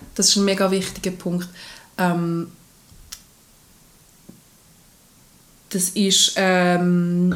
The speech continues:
meines Wissens sogar ein, ein, eine Technik in der Psychologie, dass du zu jemandem, dass du jemanden fragst, also wenn, wenn jemand mit seinem Problem kommt,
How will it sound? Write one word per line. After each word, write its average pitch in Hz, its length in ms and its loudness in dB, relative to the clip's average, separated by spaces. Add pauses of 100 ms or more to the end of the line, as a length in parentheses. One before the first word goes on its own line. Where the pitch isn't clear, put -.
meines 247 420 2
Wissens 247 380 2
sogar 190 340 2
ein, 175 240 0
ein, 175 140 -2
eine 180 140 -4
Technik 262 520 -2 (840)
in - 60 -10
der 220 80 2
Psychologie, 214 920 0 (240)
dass 190 220 0
du 202 240 0
zu - 140 0
jemandem, 185 480 0
dass - 140 -4
du 208 80 0
jemanden 180 280 0
fragst, 196 640 0 (360)
also 185 220 -2
wenn, 175 180 -4
wenn 180 120 0
jemand 180 260 -2
mit 175 220 -4
seinem 180 280 0
Problem 208 380 4
kommt, 277 540 0